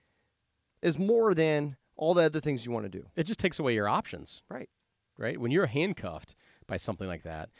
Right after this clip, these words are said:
Speaker 2: dumb debt. There's a difference between smart debt and dumb debt.
Speaker 1: Yep.
Speaker 2: And people get caught up in the dumb debt. You know, smart debt can be for your home. It can be to start a business or to expand your business, things like that.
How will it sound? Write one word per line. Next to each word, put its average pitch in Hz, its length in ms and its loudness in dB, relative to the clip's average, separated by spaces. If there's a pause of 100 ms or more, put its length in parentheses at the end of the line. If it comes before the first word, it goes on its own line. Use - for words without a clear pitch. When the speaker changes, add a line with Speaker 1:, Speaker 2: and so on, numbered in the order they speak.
(220)
Speaker 2:
dumb 123 240 4
debt. - 360 -8
There's 110 140 -8
a 107 40 -10
difference 131 220 -2
between 117 140 -4
smart 127 320 -2
debt 117 160 -2
and 95 120 -10
dumb 85 200 -6
debt. - 280 -18 (140)
Speaker 1:
Yep. 135 140 -6 (300)
Speaker 2:
And 98 460 -10
people 113 280 -6
get 95 200 -8 (160)
caught 101 220 0
up 101 160 -6
in 92 80 -10
the 85 80 -10
dumb 110 260 -4
debt. 82 260 -8 (240)
You 107 120 -10
know, 98 80 -8
smart 123 340 -6
debt 110 220 -6
can 156 240 2
be 95 340 -8 (340)
for - 200 -4
your 104 160 0
home. 85 480 -4 (400)
It - 60 -20
can 120 220 -2
be 107 120 -2
to 92 80 -8
start 101 260 -4
a 92 40 -6
business 87 680 -10 (380)
or 107 180 -2
to - 160 -2
expand 110 560 -4
your 92 80 -8
business, 85 580 -10
things 95 320 -8
like 78 220 -8
that. - 380 -12